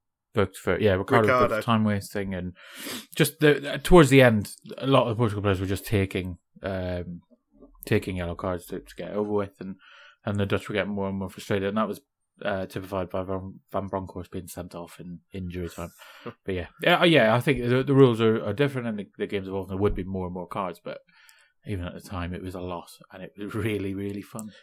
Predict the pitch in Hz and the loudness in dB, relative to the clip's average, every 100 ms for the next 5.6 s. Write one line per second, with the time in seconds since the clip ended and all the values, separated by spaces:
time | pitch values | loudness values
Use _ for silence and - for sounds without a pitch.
0 | _ - 175 202 - 208 208 165 135 123 | _ 0 4 4 4 4 4 4 0 -2
1 | 143 131 120 113 117 - 131 123 110 123 | -4 0 2 4 4 2 2 2 0 0
2 | 139 143 135 151 151 123 120 - 123 147 | 2 2 0 0 0 -2 -4 -10 -4 -4
3 | 143 - 110 - 123 123 120 139 131 135 | -4 -6 -8 -10 -10 -6 -4 0 0 0
4 | 123 120 123 123 117 147 139 104 107 - | 0 0 0 -2 -2 -2 -2 -2 -4 -2
5 | 107 110 101 107 - | -6 -8 -8 -10 -12